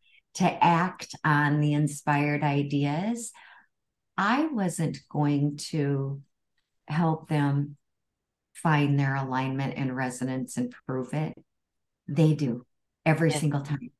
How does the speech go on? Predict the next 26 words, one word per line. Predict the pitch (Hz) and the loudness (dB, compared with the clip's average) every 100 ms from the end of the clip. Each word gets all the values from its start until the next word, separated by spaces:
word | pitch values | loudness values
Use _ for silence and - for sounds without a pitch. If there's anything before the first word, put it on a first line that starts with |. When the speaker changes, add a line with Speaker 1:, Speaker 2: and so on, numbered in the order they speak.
| _ | _
Speaker 1:
They'll | 147 | -2
come | 143 151 | 2 2
back | 135 135 143 | 2 0 -2
and | |
they'll | 135 123 | -4 0
be | 147 | 0
like, | 135 131 120 - _ _ | 0 -2 -8 -12 _ _
"I'll | - 147 | 0 2
be | 151 | 4
dipped. | 143 143 120 - - - _ _ _ - | 2 0 -2 -6 -18 -20 _ _ _ 0
I | 165 | 6
Speaker 2:
Yeah. | 147 | 6
Speaker 1:
had | 143 135 | 6 4
no | 143 147 - 190 226 | 2 2 0 6 8
idea." | 226 202 208 185 180 175 - _ _ _ _ | 8 8 6 6 6 4 -6 _ _ _ _
But | 160 175 160 | 0 0 0
just | 156 190 190 - - | 0 2 2 0 -8
a | - | -8
simple | - - 185 180 185 175 160 | -8 0 0 2 0 -2 0
willingness | 147 151 147 160 190 202 214 240 254 - - - _ _ | 0 0 2 0 0 0 2 0 0 -8 -12 -18 _ _
that | 170 | -2
I, | 160 - _ | -2 -6 _
to | - 170 | -4 0
experiment | 151 143 - - 160 156 160 170 190 214 214 - - _ _ _ - | 0 -2 -10 -2 0 2 0 0 -2 -4 -6 -14 -20 _ _ _ 0
opens | 165 165 175 170 170 160 - - | 2 2 2 2 2 0 -6 -6
up, | 160 170 247 - | -2 0 -2 -6